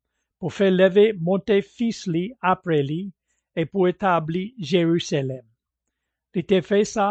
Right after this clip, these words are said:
paske David te fè sa ki te dwat nan zye a Seyè, epi li pa t vire a kote de nenpòt sa ki li te kòmande li pandan tout jou lavi li, sòf ke ka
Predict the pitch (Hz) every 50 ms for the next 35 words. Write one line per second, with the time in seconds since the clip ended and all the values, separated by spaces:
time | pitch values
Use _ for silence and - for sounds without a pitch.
0 | 220 247 254 _ _ _ - 214 180 143 - - 196 165 143 180 170 170 165 185
1 | 185 165 - - 180 165 - - 185 180 170 - - 196 170 175 180 170 _ -
2 | - 185 - 202 160 151 135 135 156 165 180 190 190 _ _ _ _ _ _ _
3 | _ _ - 180 160 156 156 139 131 160 170 175 196 - - 180 160 - - -
4 | 185 160 151 151 147 143 139 147 175 214 - _ _ _ _ _ _ _ - -
5 | 175 - - 196 175 170 175 170 - 202 190 185 - 180 156 143 180 185 180 180
6 | 180 165 151 160 - - 202 180 170 - - 180 170 180 185 _ _ _ _ _
7 | - - 151 160 160 160 175 175 165 - 190 175 175 - - - 190 175 175 175
8 | 175 160 _ _ - 180 165 165 165 - - 180 165 160 170 202 _ _ _ _
9 | - - 196 190 185 175 165 160 156 143 156 151 143 143 151 151 170 180 - _
10 | _ _ _ _ _ _ _ - 196 185 175 160 175 175 160 - - 214 208 175
11 | 139 117 156 190 185 185 190 214 233 _ _ _ _ - 190 175 160 170 156 156
12 | 190 180 156 135 139 151 185 190 _ _ _ _ _ _ _ _ - - - 208
13 | 202 190 - - - - 190 196 190 - 202 190 185